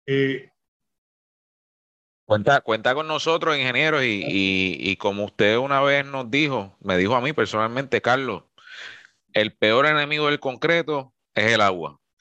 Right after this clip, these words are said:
Speaker 2: Así
Speaker 1: Sí.
Speaker 2: que a, a, a toda la ciudadanía, a todos los radioescuchas, una, una forma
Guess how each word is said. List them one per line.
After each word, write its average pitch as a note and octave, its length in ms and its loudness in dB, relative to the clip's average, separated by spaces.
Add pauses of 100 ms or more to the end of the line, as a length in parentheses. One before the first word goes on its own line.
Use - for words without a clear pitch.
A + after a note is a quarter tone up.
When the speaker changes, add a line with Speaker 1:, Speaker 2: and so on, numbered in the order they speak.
(220)
Speaker 2:
Así E2+ 200 0
Speaker 1:
Sí. G2+ 60 -2
Speaker 2:
que A#2+ 80 2
a, A2 240 4
a, F2+ 480 0
a F#2 60 -2
toda A#2 280 0
la C3+ 120 0
ciudadanía, C3+ 520 -2
a B2 40 -4
todos A2+ 140 -4
los A#2 120 -2
radioescuchas, B2+ 600 -2
una, B2+ 340 0
una A#2+ 240 -4
forma C#3+ 600 -2